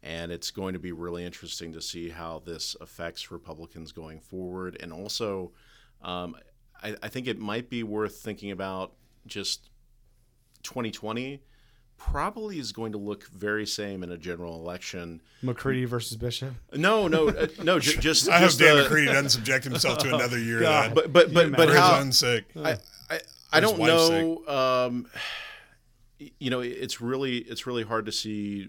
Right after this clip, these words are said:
Speaker 1: Republicans coming back and doing really well on county commission until twenty twenty-two when, uh, Trump is gone and people are, feel like they can split their ballots again. Uh, twenty twenty, um, I just don't, given these past two elections,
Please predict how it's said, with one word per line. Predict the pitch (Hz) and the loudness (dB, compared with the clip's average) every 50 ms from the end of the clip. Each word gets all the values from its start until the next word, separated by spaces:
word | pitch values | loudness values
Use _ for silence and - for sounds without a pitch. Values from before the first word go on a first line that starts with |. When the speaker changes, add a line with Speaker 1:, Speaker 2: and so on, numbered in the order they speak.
| - | -12
Speaker 1:
Republicans | - 101 92 - 107 104 107 104 - 101 95 90 - | -12 -14 -10 -10 -8 -8 -8 -8 -8 -8 -10 -10 -10
coming | - 95 98 92 90 | -10 -10 -8 -8 -6
back | 92 92 92 90 87 - | -6 -6 -6 -6 -8 -10
and | 95 90 | -10 -10
doing | 90 90 90 87 85 | -8 -10 -10 -10 -10
really | 87 90 87 90 | -8 -8 -8 -6
well | 87 87 87 85 | -8 -8 -8 -8
on | 87 85 85 | -10 -10 -12
county | - 90 82 85 85 | -12 -12 -12 -12 -12
commission | - 90 92 92 90 - 95 | -12 -10 -10 -10 -10 -10 -10
until | 82 - - 85 85 | -12 -10 -12 -12 -14
twenty | - - - 87 87 85 | -14 -12 -12 -12 -12 -12
twenty-two | - - 85 82 80 78 - - 98 95 95 92 | -12 -12 -12 -14 -12 -12 -10 -10 -8 -6 -6 -6
when, | 90 90 90 90 87 87 87 85 - _ _ _ - _ _ _ _ _ | -6 -6 -6 -6 -8 -8 -10 -12 -14 _ _ _ -20 _ _ _ _ _
uh, | - 85 82 78 | -10 -8 -8 -8
Trump | - - - 113 98 90 95 | -8 -10 -8 -8 -8 -8 -8
is | 87 80 82 | -10 -10 -8
gone | 82 92 90 90 90 87 87 85 85 85 82 78 - - | -8 -6 -6 -4 -4 -6 -6 -8 -8 -10 -12 -14 -16 -16
and | 85 85 85 82 82 85 82 | -14 -12 -12 -10 -12 -12 -14
people | - - 87 - 87 85 85 87 | -14 -16 -14 -12 -10 -8 -6 -6
are, | 85 85 85 82 82 _ _ _ _ _ _ - | -6 -6 -6 -8 -12 _ _ _ _ _ _ -20
feel | - - 98 95 90 | -12 -8 -6 -6 -4
like | 90 90 87 | -4 -6 -8
they | - 85 | -10 -12
can | - 90 | -12 -12
split | 87 - - 90 85 | -12 -12 -12 -14 -10
their | - 87 | -10 -10
ballots | 80 85 85 87 90 87 87 - | -8 -6 -6 -6 -6 -6 -8 -10
again. | 85 82 80 76 78 78 - - | -12 -12 -14 -16 -16 -18 -18 -14
Uh, | 90 87 | -14 -14
twenty | 85 - - 110 113 110 | -14 -12 -10 -10 -8 -8
twenty, | - - 107 107 104 104 98 95 90 90 - _ _ _ _ - - - - - _ _ _ _ | -8 -8 -8 -6 -6 -6 -6 -6 -8 -10 -14 _ _ _ _ -20 -20 -20 -20 -20 _ _ _ _
um, | 82 87 90 87 82 80 76 - _ _ | -12 -10 -10 -10 -10 -12 -14 -18 _ _
I | - 87 | -10 -10
just | 90 92 90 - - | -8 -8 -10 -10 -8
don't, | 101 92 92 90 - _ _ _ _ _ _ _ 101 | -8 -8 -8 -10 -12 _ _ _ _ _ _ _ -8
given | 98 98 104 101 | -6 -6 -4 -4
these | 98 98 87 - | -6 -6 -8 -10
past | - 98 90 90 - - - | -8 -6 -4 -4 -4 -6 -8
two | 113 107 | -8 -6
elections, | 95 95 92 87 87 - - 92 85 85 82 - | -4 -4 -4 -6 -6 -8 -12 -12 -10 -10 -12 -14